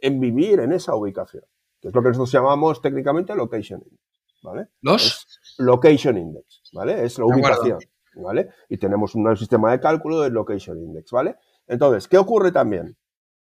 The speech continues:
Speaker 1: Que no solo es importante la tendencia del mercado, sino también es muy importante el location index. Es decir, que en un mercado que, digamos, en media cae un quince por ciento,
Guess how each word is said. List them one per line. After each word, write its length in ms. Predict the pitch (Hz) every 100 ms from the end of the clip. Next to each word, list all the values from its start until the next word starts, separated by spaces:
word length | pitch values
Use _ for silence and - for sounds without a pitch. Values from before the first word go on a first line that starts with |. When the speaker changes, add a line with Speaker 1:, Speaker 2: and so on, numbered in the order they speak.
| _ _ _ -
Speaker 1:
Que 400 | 135 113 - _ _
no 200 | 120 160
solo 220 | 220 240
es 80 | 160
importante 480 | 156 131 131 131 123
la 120 | 117
tendencia 380 | 110 110 104 117
del 120 | 104
mercado, 600 | 107 117 135 135 208 285 _ _ _
sino 280 | _ 135 127
también 300 | 123 127 151
es 180 | 165 131
muy 180 | 135 147
importante 840 | 151 160 156 160 160 165 180 -
el 140 | 135 139
location 500 | 127 135 123 127 92
index. 460 | 82 80 - _ _ _ _
Es 140 | 143 143
decir, 380 | 127 98 - _ _ _ _ _
que 360 | 151 147 98 - _ _ _ -
en 140 | 120
un 100 | 147
mercado 500 | 151 147 160 165 143
que, 100 | 143
digamos, 380 | 135 147 156 135
en 140 | 139
media 360 | 147 175 165 110
cae 220 | 135 120
un 120 | 107
quince 280 | - 92 110
por 180 | 110 143
ciento, 480 | 175 180 185 240